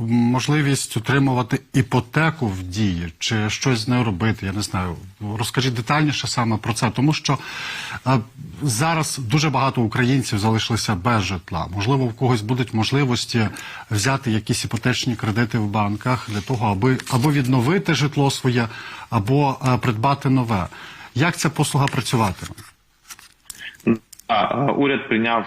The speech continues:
Speaker 2: е, минулого тижня постанову про доступну іпотеку. В першу чергу запускається проект для військових, для їх членів родин,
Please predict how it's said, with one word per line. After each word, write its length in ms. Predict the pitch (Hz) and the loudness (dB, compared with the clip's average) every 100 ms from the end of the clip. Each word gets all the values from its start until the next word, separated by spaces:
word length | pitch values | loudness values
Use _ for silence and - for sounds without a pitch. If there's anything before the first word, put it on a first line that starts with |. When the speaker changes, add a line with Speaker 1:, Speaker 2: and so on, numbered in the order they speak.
| 98 | -2
Speaker 2:
е, 340 | 104 101 98 | 0 0 0
минулого 340 | 101 110 104 101 | 0 2 2 2
тижня 240 | 104 104 | 0 0
постанову 560 | 107 - 113 127 131 - | -2 -2 0 2 0 0
про 560 | 101 101 101 101 95 - | 0 2 2 0 -2 -2
доступну 400 | 104 - - 101 | -2 -2 -2 -2
іпотеку. 420 | 104 - 131 101 | 0 0 0 -2
В 80 | - | -4
першу 280 | - 110 - | -2 -2 -2
чергу 340 | 95 107 95 95 | -2 -2 -2 -6
запускається 800 | 95 - 104 98 90 98 95 92 | -6 -4 0 0 0 0 0 -2
проект 280 | - 98 95 101 | -2 0 0 -4
для 360 | 95 95 92 92 | -2 -2 -4 -6
військових, 500 | 92 - 123 113 98 - - | -8 0 2 2 0 -6 -10
для 180 | 95 | -6
їх 120 | 92 - | -6 -4
членів 340 | - 95 95 | -4 -4 -6
родин, 380 | 95 101 110 | -4 0 2